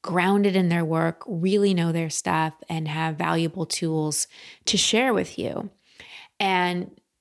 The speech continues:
Terri Cole is one of those people. She also happens to be one of those influencer types.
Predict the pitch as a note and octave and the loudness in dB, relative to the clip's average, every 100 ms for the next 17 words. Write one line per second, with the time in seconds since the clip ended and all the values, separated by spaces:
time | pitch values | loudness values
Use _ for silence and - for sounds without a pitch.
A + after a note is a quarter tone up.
0 | - G#3+ G#3 G3+ G3 F#3 E3 E3+ E3+ D#3+ | 0 4 4 4 2 4 2 2 2 4
1 | D#3 - - D#3 F3 D4 - - A#3+ G3 | 2 2 0 2 2 2 0 2 2 2
2 | F3 D#3 D#3 D3+ - - D#3 D#3 D#3 D3+ | -2 -2 -2 -4 -2 0 2 0 -2 -2
3 | - D#3+ D#3 D#3+ D3+ - D3 F3 - - | -2 -4 -4 -4 -2 -4 -2 -4 -4 -8